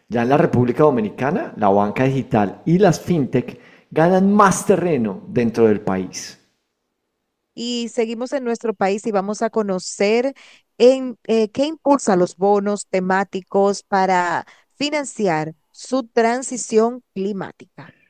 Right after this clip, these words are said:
Speaker 1: Posteriormente les contaremos que el Banco Mundial y la Superintendencia de Pensiones estudian la informalidad en el sistema dominicano de pensiones, un tema que nos tiene, nos tiene que interesar a todos.
Speaker 2: Y Genial Content School,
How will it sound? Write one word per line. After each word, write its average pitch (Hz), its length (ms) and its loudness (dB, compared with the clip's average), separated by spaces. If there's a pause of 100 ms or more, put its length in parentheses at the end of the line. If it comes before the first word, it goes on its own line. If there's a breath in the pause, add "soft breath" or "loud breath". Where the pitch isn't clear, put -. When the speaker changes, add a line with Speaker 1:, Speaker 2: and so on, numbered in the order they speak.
(140)
Speaker 1:
Posteriormente 165 840 6
les 262 160 2
contaremos 143 460 0
que 202 100 2
el 180 60 2
Banco 165 280 -2
Mundial 156 540 2
y 190 180 4
la 160 180 4
Superintendencia 143 1000 -4
de 156 300 4
Pensiones 190 800 0 (300 soft breath)
estudian 156 480 4
la 190 80 2
informalidad 147 580 2
en 131 60 -2
el 147 100 -4
sistema 139 600 0
dominicano 139 840 -2 (160)
de 156 180 4
pensiones, 151 680 -4
un 147 140 -8
tema 175 260 -4
que 180 100 -8
nos - 440 -8
tiene, 233 580 2
nos 120 340 -4
tiene 180 320 0
que 185 100 -10
interesar 117 520 -2
a 127 100 -2
todos. - 440 -4 (1160 soft breath)
Speaker 2:
Y 254 280 -2
Genial 285 380 -2
Content 277 440 -2
School, 247 440 0